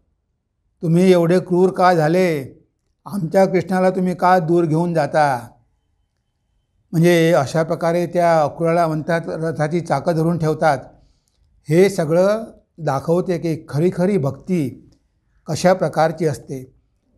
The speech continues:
म्हणजे भगवंतासाठी कसा विरह झाला पाहिजे.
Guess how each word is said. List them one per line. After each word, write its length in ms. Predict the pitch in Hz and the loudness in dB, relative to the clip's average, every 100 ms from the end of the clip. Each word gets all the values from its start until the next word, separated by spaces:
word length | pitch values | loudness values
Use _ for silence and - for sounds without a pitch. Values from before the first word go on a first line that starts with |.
| - | -2
म्हणजे 180 | 185 180 | 2 2
भगवंतासाठी 840 | 151 135 165 180 190 160 160 180 | 2 0 -2 0 0 0 0 -2
कसा 360 | - 151 165 175 | -2 -4 -2 0
विरह 440 | 156 151 151 165 | 0 0 2 2
झाला 280 | 156 139 156 | 2 0 0
पाहिजे. 640 | 143 139 151 139 120 - | 0 -2 -2 -4 -8 -14